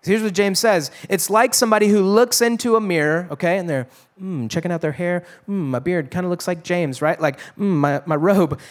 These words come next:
And, but let's just say you look into the mirror and you're checking everything out. "My hair looks so good." Uh, and you're excited to go to school.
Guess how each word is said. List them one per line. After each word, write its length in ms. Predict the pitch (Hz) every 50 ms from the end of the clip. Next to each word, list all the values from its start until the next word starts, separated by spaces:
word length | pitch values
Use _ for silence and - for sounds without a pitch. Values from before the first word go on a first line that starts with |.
| - -
And, 240 | - 202 233 226 - -
but 260 | 175 247 - - -
let's 160 | 240 285 302
just 180 | - 359 - -
say 120 | 302 285
you 160 | 262 247 233
look 120 | 226 269 262
into 160 | 302 277 285
the 60 | 269
mirror 200 | 254 247 240 240
and 120 | 190 196 190
you're 80 | 180
checking 280 | 165 - 262 254 269 262
everything 260 | 240 240 233 233 226
out. 320 | 233 233 233 226 233 - 139
"My 120 | 123 110
hair 260 | 98 - 131 131 147
looks 180 | 151 170 156 -
so 220 | - - 175 175
good." 580 | 165 160 - 170 180 180 185 185 180 185 190 185 - - - - - - -
Uh, 200 | 139 143 143 143
and 80 | - 160
you're 80 | 160
excited 320 | 151 - - 196 196 190 180
to 20 |
go 60 | 196
to 80 | 196 190
school. 300 | - - 220 208 208